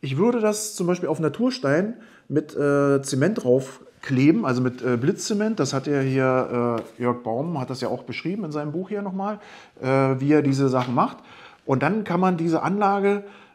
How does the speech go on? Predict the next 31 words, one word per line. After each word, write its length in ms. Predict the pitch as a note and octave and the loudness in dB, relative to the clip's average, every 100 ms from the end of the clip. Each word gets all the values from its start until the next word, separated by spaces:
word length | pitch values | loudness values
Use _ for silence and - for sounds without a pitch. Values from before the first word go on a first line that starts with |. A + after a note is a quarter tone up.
| - _ - _ _ | -20 _ -20 _ _
ich 160 | E3+ | 0
würd 120 | G#3 - | 0 -2
sie 100 | A3+ | 0
neutral 400 | G3+ - E3+ G#3+ | 0 0 -2 -2
gestalten, 340 | F#3 B2+ B2 | 0 -2 -2
ich 80 | A#2+ | -4
würd 120 | D3+ | -4
sie 80 | F3 | -4
nicht 180 | G#3+ F#3 | -2 -2
als 160 | F3+ | -2
Eiform 400 | D3 F#3 F#3 B2 | -2 -2 -2 -4
gestalten. 480 | A2 - G2+ G2 G2 - - - | -4 -4 -4 -4 -10 -16 -20 -12
Als 160 | B2 - | -10 -2
Eiform 360 | E3 F3 F3+ | -2 2 0
könnte 220 | F3 F3+ F#3+ | 0 -2 0
man 140 | E3+ | 0
sie 80 | D#3+ | 0
gestalten, 480 | C#3 - D3+ G3+ C3+ | -2 2 2 2 2
ja, 380 | C#3 F3+ F#3 | 2 2 2
weil 140 | C#3+ C#3+ | 2 2
es 320 | D3 - C#3 | 0 -4 -6
ist 180 | C#3+ - | -8 -2
klein, 260 | B2+ E3 | 0 0
man 140 | F#3+ C#3 | 0 -4
kann 140 | C#3+ | -4
sie 100 | C#3+ | -2
dann 100 | B2+ | -2
drehen 260 | A#2+ C3+ F3 | 0 2 2
hin 120 | C3+ | 0
und 120 | B2+ | 0
her. 180 | E3 | -2